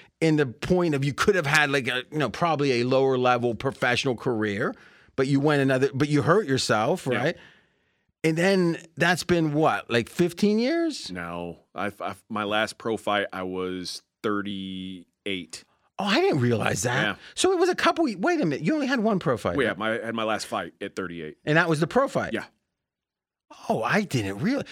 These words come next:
Speaker 1: So it was like, and you moved here when you were four, it was, like, two or three years
Speaker 2: I
Speaker 1: before?
Speaker 2: moved here when I was forty-one.
Speaker 1: I did not. I thought it was, like, in your mid-twenties.
Speaker 2: No. I didn't even start fighting until I was thirty.
Speaker 1: Wow. Okay. That just was like, hmm,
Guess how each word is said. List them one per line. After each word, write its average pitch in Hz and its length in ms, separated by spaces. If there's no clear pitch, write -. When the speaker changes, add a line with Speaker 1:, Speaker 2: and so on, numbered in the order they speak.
Speaker 1:
So - 180
it 294 60
was 233 120
like, 226 340
and 180 160
you 247 80
moved 247 220
here 233 140
when 220 120
you 220 80
were 196 60
four, 196 240
it 196 120
was, 190 120
like, 185 120
two 247 160
or 254 40
three 240 180
years 202 320
Speaker 2:
I - 40
Speaker 1:
before? 113 140
Speaker 2:
moved 104 140
here 107 160
when 101 120
I 98 60
was 95 140
forty-one. 92 640
Speaker 1:
I 226 160
did 143 200
not. 120 220
I 196 120
thought 202 200
it 160 60
was, 143 120
like, 147 180
in 160 120
your 156 120
mid-twenties. 190 720
Speaker 2:
No. 117 280
I 117 60
didn't 151 100
even 127 120
start 117 200
fighting 123 240
until 98 180
I - 20
was 85 120
thirty. 101 320
Speaker 1:
Wow. 151 440
Okay. 269 500
That 202 200
just 143 300
was 127 200
like, 113 120
hmm, 262 240